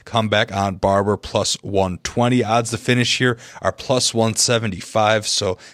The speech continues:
chances are we may not see a finish, but I suppose you never know here. Um,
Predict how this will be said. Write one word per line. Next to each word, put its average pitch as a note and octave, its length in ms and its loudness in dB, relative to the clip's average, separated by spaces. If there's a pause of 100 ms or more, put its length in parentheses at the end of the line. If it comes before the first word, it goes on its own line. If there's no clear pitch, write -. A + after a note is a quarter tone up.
chances B2 500 -2
are A2+ 220 2
we G2 220 -4
may C3 380 0
not D#3 200 2
see C3 220 0
a B2+ 40 2
finish, C3+ 420 -4
but D#3 160 0
I - 20 2
suppose A#2 600 0 (280)
you G#2+ 140 2
never F#2+ 380 2
know G#2 300 2
here. A2 380 0 (240)
Um, B2 640 0